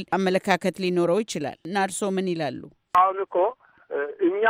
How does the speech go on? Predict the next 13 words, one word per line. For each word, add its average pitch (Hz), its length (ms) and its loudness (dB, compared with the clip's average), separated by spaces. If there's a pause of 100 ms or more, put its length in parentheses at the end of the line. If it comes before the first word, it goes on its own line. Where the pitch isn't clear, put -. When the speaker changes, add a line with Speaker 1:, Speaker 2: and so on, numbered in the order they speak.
(140)
Speaker 2:
እኛም 226 320 -2
እየተጠቀምን 202 640 -2
ነው፣ 180 180 4
ሌሎችን 175 440 -2
ጠቅመን 170 400 -2
ማደግ 151 360 0
አለብን 165 440 0
እንጂ 165 220 -2 (500)
የእኛ 196 340 0
እድገት 185 400 0
ወደ 160 200 -6
ኋላ 170 220 4
እያሽቆለቆለና 170 920 -2